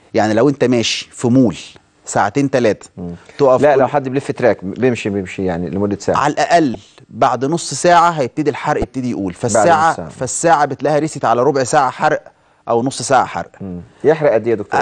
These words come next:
Speaker 1: هتحرق قد ايه؟ على حسب نسبه العضلات اللي في جسمك والكتله الدهنيه.
Speaker 2: وبالضروره يكون على معده خاويه المشي، ولا، ولا واحد
Speaker 1: ال-،
Speaker 2: واكل وقام من
Speaker 1: المشي مش فارقه، انما لو رياضه وهشيل لودز، لا، لازم أن اكون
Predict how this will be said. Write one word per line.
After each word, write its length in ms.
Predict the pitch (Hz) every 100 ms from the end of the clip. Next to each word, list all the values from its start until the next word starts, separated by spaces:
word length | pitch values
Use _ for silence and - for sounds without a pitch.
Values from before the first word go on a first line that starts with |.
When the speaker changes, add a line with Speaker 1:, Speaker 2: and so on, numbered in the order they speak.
| 127
Speaker 1:
هتحرق 400 | 139 175 147 135
قد 180 | 113 -
ايه؟ 60 |
على 140 | 139 135
حسب 440 | 165 160 127 110
نسبه 200 | 156 135
العضلات 380 | 120 113 123 147
اللي 140 | 127 104
في 60 |
جسمك 500 | 104 151 156 151 -
والكتله 320 | 117 - 147
الدهنيه. 340 | 117 101 98 90
Speaker 2:
وبالضروره 400 | 120 110 127 143
يكون 180 | - 135
على 160 | 123
معده 240 | 120 131 123
خاويه 320 | 139 165 151
المشي، 360 | 131 156 -
ولا، 1200 | 151 127 117 104 104 104 98 98 95 64 50 50 -
ولا 260 | - 90 101
واحد 260 | 123 127
Speaker 1:
ال-، 40 | 113
Speaker 2:
واكل 220 | 120 110
وقام 180 | 107 110
من 160 | 104
Speaker 1:
المشي 420 | 131 127 185 160 143
مش 160 | 113
فارقه، 340 | - 110 87 87 95
انما 220 | 113 123
لو 160 | 120 113
رياضه 380 | 131 143 110
وهشيل 380 | 98 98 - 139
لودز، 460 | 139 196 202 170 107
لا، 180 | 117 -
لازم 340 | 113 135 127
أن 80 | 127
اكون 380 | 104 - 135